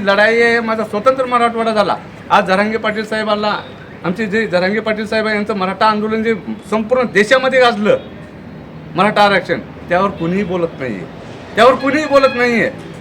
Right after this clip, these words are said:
जर मी जर पार्लमेंटमध्ये खासदार म्हणून गेलो, माझं पहिलं,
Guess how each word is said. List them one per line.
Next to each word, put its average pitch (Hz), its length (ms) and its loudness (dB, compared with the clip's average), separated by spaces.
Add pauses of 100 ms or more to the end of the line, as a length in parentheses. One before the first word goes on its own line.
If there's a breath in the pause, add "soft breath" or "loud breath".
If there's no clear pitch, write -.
(200)
जर 247 240 8
मी 247 220 -2
जर 247 160 4
पार्लमेंटमध्ये 240 840 0
खासदार 220 300 2
म्हणून 240 240 -2
गेलो, 233 360 6 (320)
माझं 196 320 2
पहिलं, 269 600 6